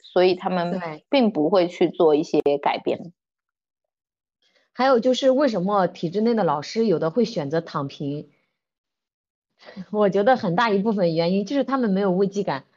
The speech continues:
Speaker 2: 他们觉得这个是铁饭碗，可以在里面混日子。
Speaker 1: 嗯，其实也能理解他们混日子，但是你混久了以后，你会发现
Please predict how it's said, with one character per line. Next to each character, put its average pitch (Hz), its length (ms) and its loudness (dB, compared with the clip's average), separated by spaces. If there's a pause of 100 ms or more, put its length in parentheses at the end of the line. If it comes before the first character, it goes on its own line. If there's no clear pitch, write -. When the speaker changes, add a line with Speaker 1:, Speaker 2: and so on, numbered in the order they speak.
(160)
Speaker 2:
他 311 120 -2
们 349 140 -2
觉 170 180 0
得 190 100 2
这 214 240 0
个 151 200 -2
是 214 160 -6
铁 165 200 -8
饭 180 220 -6
碗， 131 160 -10 (200)
可 233 160 0
以 294 180 -2
在 202 120 2
里 165 100 -2
面 143 160 -6
混 160 220 -6
日 156 100 -6
子。 135 200 -14 (1400)
Speaker 1:
嗯， 208 680 4 (800)
其 - 120 -2
实 254 100 4
也 220 100 4
能 190 200 2
理 202 160 4
解 180 140 4
他 190 120 -2
们 185 140 0
混 196 180 2
日 185 80 0
子， 165 140 -6
但 240 140 0
是 233 100 0
你 196 100 2
混 233 240 -2
久 175 140 2
了 160 100 4
以 175 80 4
后， 185 140 2
你 170 160 -4
会 185 120 2
发 180 140 0
现 175 240 -4